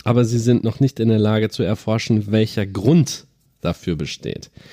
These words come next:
Es gibt eine gewisse Maß an Kontrolle, man kann das bis zu einem gewissen Ding aufdrehen,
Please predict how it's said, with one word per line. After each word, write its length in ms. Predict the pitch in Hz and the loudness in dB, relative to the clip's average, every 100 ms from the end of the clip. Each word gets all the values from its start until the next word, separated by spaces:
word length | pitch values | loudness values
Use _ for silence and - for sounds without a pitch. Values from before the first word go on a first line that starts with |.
| - - _ | -20 -20 _
Es 180 | - - | -10 -4
gibt 180 | 147 - | -4 0
eine 120 | 113 | 2
gewisse 320 | 113 113 - 107 | 2 0 0 2
Maß 300 | 98 98 - | 2 0 -4
an 120 | 90 | -8
Kontrolle, 500 | 80 85 113 143 156 | -6 -6 0 2 4
man 200 | 110 92 | 2 0
kann 200 | - 107 | 0 0
das 160 | 107 | -2
bis 220 | - 104 - | -6 -12 -6
zu 80 | |
einem 180 | 92 95 | -2 -2
gewissen 460 | 92 95 - 95 82 _ _ _ | -2 -6 -2 -2 -2 _ _ _
Ding 260 | 98 92 - | -2 0 0
aufdrehen, 600 | 113 - 156 170 180 | -2 -2 0 2 2